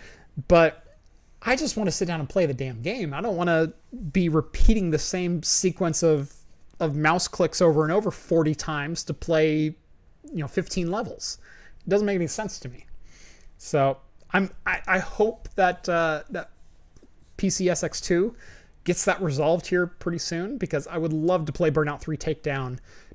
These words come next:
beginning to end again, because it was one of the games that I one hundred percented on the original Xbox, and I kinda wanna play that game again. It was a heck of a lot of fun.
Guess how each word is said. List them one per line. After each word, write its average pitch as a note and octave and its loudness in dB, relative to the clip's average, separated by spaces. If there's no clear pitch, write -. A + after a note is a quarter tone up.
beginning E3 4
to D#3+ -6
end C#3 -4
again, B2 -8
because C#3 -4
it C#3+ 0
was C3+ -8
one F3+ 2
of E3 0
the D#3+ 0
games D#3+ 0
that D3+ 0
I D3 2
one C#3 -2
hundred D3+ -2
percented D3 -4
on C3+ -4
the C3+ -4
original C3 -2
Xbox, - -10
and C3 -8
I F3 0
kinda F#4+ 2
wanna C4+ 2
play D#4+ -4
that E3 -2
game C#3+ -2
again. A#2+ -10
It D3+ -12
was F#3+ -6
a G#3 -4
heck A#3 -6
of G#3 -2
a - 0
lot E3 2
of D#3 -6
fun. D3+ -8